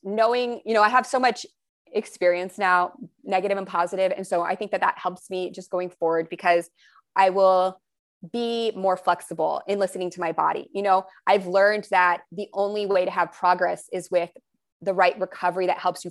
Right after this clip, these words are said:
feeling good again. If you're, like, constantly underwater, you will never progress, you know? And so there has to be, like, the push and pull, but I just didn't get that before. And I was just, like, so married to my schedule that it was, like,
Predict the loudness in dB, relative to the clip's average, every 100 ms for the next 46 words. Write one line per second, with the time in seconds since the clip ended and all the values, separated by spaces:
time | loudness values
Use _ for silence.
0 | _ -2 0 -2 -4 -6 -8 -8 -8 2
1 | 4 4 2 -4 -8 -6 -6 -8 -6 -4
2 | 0 2 2 0 -6 -2 -2 -2 -6 -8
3 | -8 -10 -20 _ _ _ _ _ _ _
4 | _ 2 6 6 4 0 4 4 2 -2
5 | -2 -6 -6 -8 -4 -6 -8 _ _ _
6 | _ 0 0 -6 -6 -8 -6 -8 0 4
7 | 4 2 -6 _ _ _ _ _ 4 6
8 | 4 2 0 -2 -6 -6 -4 -2 -2 -4
9 | 2 4 4 4 2 0 -4 -12 -4 -2
10 | -2 -4 -2 0 2 0 -2 -4 -6 -2
11 | -2 0 0 2 2 2 0 -4 0 0
12 | -2